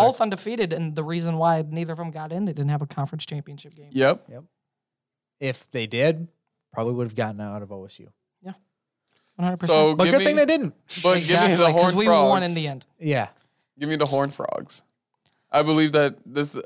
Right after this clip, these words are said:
Speaker 2: like you said, it's a prove it game, and if they win, they prove it.
Speaker 1: I don't know why, but this game for me just screams the committee finally giving someone what they want and them just choking it.
Speaker 3: Kinda
Speaker 1: It,
Speaker 3: like Te-, Tennessee
Speaker 1: it,
Speaker 3: last week.
Speaker 1: yeah, it gives me that kind of vibe of, like,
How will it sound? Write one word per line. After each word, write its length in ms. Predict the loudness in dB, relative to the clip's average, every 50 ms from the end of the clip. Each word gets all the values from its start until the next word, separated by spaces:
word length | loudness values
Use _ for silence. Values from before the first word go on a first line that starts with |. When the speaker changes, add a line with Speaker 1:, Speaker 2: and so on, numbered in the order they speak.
| -10 -6 -2
Speaker 2:
like 280 | 2 2 2 2 2 -2
you 80 | -6
said, 240 | -2 0 0 2 0
it's 160 | 0 -2 -4
a 40 | -6
prove 280 | -6 -2 -2 -2 0 0
it 80 | -2
game, 320 | -2 -2 -2 -2 -2 -6 -8
and 140 | -10 -8 -8
if 100 | -8 -4
they 140 | -2 -2 -2
win, 220 | -2 -2 -6 -6
they 100 | -6 -10
prove 300 | -10 -10 -12 -16 -14 -16
it. 100 | -18 -20 _ _ _ _ -4
Speaker 1:
I 60 | 0
don't 140 | 0 0 2
know 80 | 2
why, 220 | 4 4 4 4 4
but 140 | 2 -2 -2
this 180 | -2 -4 -4
game 200 | -4 -6 -6 -6
for 120 | -4 -4 -4
me 120 | -4 -4
just 220 | -2 -2 -2 -2
screams 460 | -2 -6 -8 -8 -8 -6 -4 -6 -6 -6
the 100 | -8 -10
committee 420 | -8 -8 -8 -8 -6 -6 -6 -8
finally 520 | -8 -8 -4 -4 -2 -2 -2 -6 -8 -10
giving 400 | -10 -10 -10 -10 -10 -8 -10 -12
someone 400 | -12 -12 -14 -12 -10 -10 -10 -8
what 160 | -8 -10 -6 -4
they 100 | -4 -4
want 400 | -2 -2 -2 0 0 -2 -4 -6 _ _ _ _ _ _ _ _ _ _ _ -10
and 100 | -6 -4
them 120 | -4 -4 -4
just 180 | -4 -6 -6
choking 340 | -6 -6 -8 -8 -8 -8 -10 -10
it. 140 | -12 -14 _ _ _ _ _ -10
Speaker 3:
Kinda 180 | -6 -4 -2 -2
Speaker 1:
It, 20 | -2 -2 -4 -4
Speaker 3:
like 120 | -4 -4 -4
Te-, 40 | _
Tennessee 340 | -4 -4 -2 -2 -2 -4 -4 -4
Speaker 1:
it, 80 | -4
Speaker 3:
last 220 | -4 -4 -6 -10 -10
week. 140 | -12 -10 -6
Speaker 1:
yeah, 260 | -2 -2 0 0 -2
it 120 | -2 -2 -2
gives 260 | -2 -2 -4 -2 -2
me 180 | -4 -4 -4 -4
that 300 | -4 0 0 0 0 0
kind 220 | -2 -4 -2 -2
of 80 | -2 0
vibe 400 | 0 2 2 2 0 -2 -4 -8
of, 260 | -10 -10 -10 -12 -12
like, 320 | -10 -10 -10 -10 -12 _